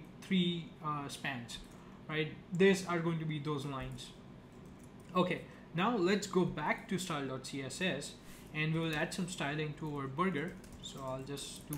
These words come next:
burger right here. And this guy over here will have position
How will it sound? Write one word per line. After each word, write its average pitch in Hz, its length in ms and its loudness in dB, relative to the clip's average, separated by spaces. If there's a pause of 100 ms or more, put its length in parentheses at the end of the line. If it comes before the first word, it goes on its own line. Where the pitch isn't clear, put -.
burger 165 380 2
right 131 180 -2
here. 160 220 -4 (640)
And 156 220 4
this 190 160 8
guy 170 280 4
over 156 220 2
here 151 320 0 (320)
will 160 160 2
have 147 180 0
position 175 680 2